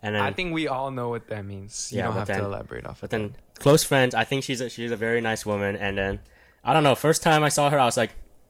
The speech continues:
Speaker 2: Shit.
Speaker 1: like, you know how, um, air conditioner turning on?
Speaker 2: Yep. It's hot as hell.
Speaker 1: <sighs> Okay, and, okay.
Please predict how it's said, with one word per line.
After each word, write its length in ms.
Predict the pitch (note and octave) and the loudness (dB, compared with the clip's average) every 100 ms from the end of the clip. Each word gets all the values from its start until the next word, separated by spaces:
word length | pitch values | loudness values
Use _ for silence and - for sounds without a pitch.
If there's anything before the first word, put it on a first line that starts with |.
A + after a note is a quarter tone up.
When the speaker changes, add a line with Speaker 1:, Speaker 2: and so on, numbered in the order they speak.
| _ _ _ _ _ _ _ _ _ - - | _ _ _ _ _ _ _ _ _ -16 -12
Speaker 2:
Shit. 480 | - - C3 D3+ - | -10 -6 -6 -8 -8
Speaker 1:
like, 200 | G#2 G#2 | -6 -2
you 60 | A#2+ | 0
know 180 | B2 A#2+ | 0 0
how, 280 | A#2+ A#2 A2+ | 4 4 6
um, 500 | G#2+ G#2 G2+ G2 F#2+ - - _ _ _ _ _ - | 6 4 4 0 -6 -16 -20 _ _ _ _ _ -16
air 80 | G2 | -12
conditioner 340 | G#2+ G#2+ A#2 | -10 -8 -8
turning 260 | B2+ A#2 A#2 | -8 -6 -6
on? 260 | A#2 B2 A#2+ | -6 -8 -6
Speaker 2:
Yep. 220 | A2+ - - _ | -8 -8 -18 _
It's 100 | - | -8
hot 180 | A#2 A2+ | -6 -6
as 100 | - | -6
hell. 280 | A#2 A2+ - - - - - - - | -4 -4 -8 -20 -20 -20 -18 -20 6
Speaker 1:
<sighs> 540 | D#3 C#3+ B2+ A2+ - B2 | 6 8 4 -2 -2 -2
Okay, 380 | B2 A#2+ G2+ F#2+ - - | 4 6 6 0 -16 -4
and, 380 | A#2+ A#2+ A#2 A2+ - - - | 2 4 2 -2 -12 -20 -10
okay. 300 | - G#2 | 0 0